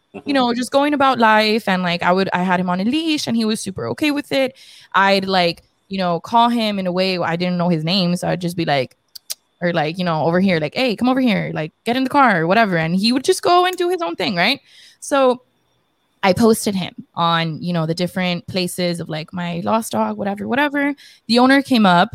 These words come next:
Speaker 2: and they asked me, "Oh, does it have this collar?" I was like, "Yes." Turned out being that dog. And what really, like, caught my attention was that she told me, she was like,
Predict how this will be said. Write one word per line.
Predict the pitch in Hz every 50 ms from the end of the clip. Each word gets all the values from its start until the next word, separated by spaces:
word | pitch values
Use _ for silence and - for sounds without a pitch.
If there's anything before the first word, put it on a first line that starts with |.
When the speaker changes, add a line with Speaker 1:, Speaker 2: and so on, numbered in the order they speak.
| - _ -
Speaker 2:
and | 185 190 185 185 180 175 180 180 175 180 -
they | - 185 185
asked | 175 175 175 - - -
me, | 196 190 -
"Oh, | 302 311 302 294
does | 240 220 202
it | 196
have | 196 185 180 185
this | 185 180 -
collar?" | - - 269 262 262 254 247 240
I | 208
was | 185 185
like, | - 175 -
"Yes." | 247 240 240 240 247 240 - - -
Turned | - - 220 214 220 220
out | 214 202 202 196
being | 185 185 185 185 185
that | 185 175 - 180
dog. | 208 220 233 226 214 214 220 214 - - - - - - - _
And | - 202 202 202 196 190 196 196 196 190 196 185 - - _ _ _ _ _ _ _ _ _ _ -
what | 233 220 226 247 240 208 - -
really, | 202 208 233 247 247 262 262 254
like, | 240 220 -
caught | - - 247 226 -
my | 233 220
attention | 214 220 202 - - 240 262 269 - - 214 190 185 185 180 180
was | 180 175 185 175
that | - 180 170 170 165 165 156 - _ _ _ _ _ _ _ -
she | - - - 240 220 202
told | - - - 226 240 269 214
me, | 202 170 151 - -
she | 185 - - 226 220
was | 214 208 202 196
like, | 196 190 185 180 175 165 -